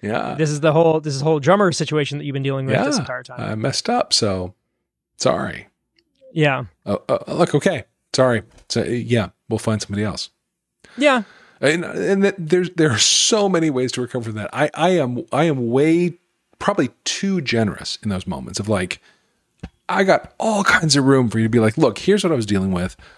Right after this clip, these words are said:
Speaker 1: I had one too many beers. Like, it won't happen again." Like, I got room
Speaker 2: Right.
Speaker 1: for that. Tell me
Speaker 2: Yeah.
Speaker 1: that, right?
Speaker 2: Yeah.
Speaker 1: Um, I'll work with
Speaker 2: But he
Speaker 1: you.
Speaker 2: had, yeah, he had nothing though.
Speaker 1: He had
Speaker 2: He,
Speaker 1: nothing.
Speaker 2: he
Speaker 1: It was
Speaker 2: just,
Speaker 1: like, "Yeah, I
Speaker 2: yeah.
Speaker 1: screwed up. Sorry."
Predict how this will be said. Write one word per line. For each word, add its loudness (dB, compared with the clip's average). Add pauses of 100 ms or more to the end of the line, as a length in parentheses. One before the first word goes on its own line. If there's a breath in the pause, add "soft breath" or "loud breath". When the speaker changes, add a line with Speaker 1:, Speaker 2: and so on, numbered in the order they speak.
(580 soft breath)
Speaker 1:
I -6
had 0
one 4
too 0
many 6
beers. -2
Like, -6
it -6
won't -2
happen 0
again." -8
Like, -10
I 0
got 2
room 4
Speaker 2:
Right. 2
Speaker 1:
for -2
that. -12 (220)
Tell 4
me 4
Speaker 2:
Yeah. 2
Speaker 1:
that, -16
right? 0 (360 loud breath)
Speaker 2:
Yeah. -2 (180)
Speaker 1:
Um, -4 (2250)
I'll 2
work 2
with 2
Speaker 2:
But 4
he 4
Speaker 1:
you. 4
Speaker 2:
had, 0 (420)
yeah, 0
he 4
had 4
nothing -4
though. -16
Speaker 1:
He 2
had 2
Speaker 2:
He, 2
Speaker 1:
nothing. 0
Speaker 2:
he -10
Speaker 1:
It -8
was -6
Speaker 2:
just, -2
Speaker 1:
like, -2
"Yeah, 2
I -2
Speaker 2:
yeah. 0
Speaker 1:
screwed -4
up. -8
Sorry." -8